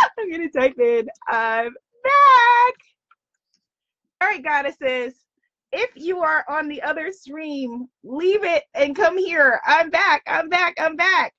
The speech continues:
Yay! <laughs> Goddess Aurora says, "And we're back." All right, so we're talking vision boards. I don't know what is happening with the connection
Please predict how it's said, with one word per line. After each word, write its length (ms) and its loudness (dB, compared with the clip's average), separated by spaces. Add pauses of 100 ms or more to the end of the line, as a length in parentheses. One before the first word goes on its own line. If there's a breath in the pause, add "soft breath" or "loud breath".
(120 loud breath)
Yay! 720 2 (200)
<laughs> 1000 0
Goddess 320 0
Aurora 400 -2
says, 200 -6 (440 loud breath)
"And 340 -4
we're 880 -4
back." 720 2
All 100 2
right, 240 0
so 140 -6
we're 240 -6
talking 600 -2
vision 400 -4
boards. 460 -2 (400 soft breath)
I 120 2
don't 140 2
know 120 2
what 240 0
is 140 -8
happening 600 -4
with 240 -4
the 100 -6
connection 840 -2